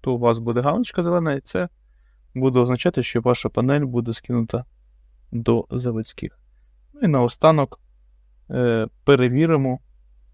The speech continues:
що звук все-таки змінюється, відкриття.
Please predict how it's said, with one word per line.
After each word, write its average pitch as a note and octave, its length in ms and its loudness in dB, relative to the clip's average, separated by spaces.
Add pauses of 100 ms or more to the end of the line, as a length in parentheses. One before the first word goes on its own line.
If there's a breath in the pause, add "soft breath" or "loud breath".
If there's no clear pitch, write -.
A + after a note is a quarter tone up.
(360)
що - 600 0 (3250)
звук C3+ 340 0
все-таки C3+ 360 0
змінюється, A#2+ 560 0 (260)
відкриття. A2+ 580 -2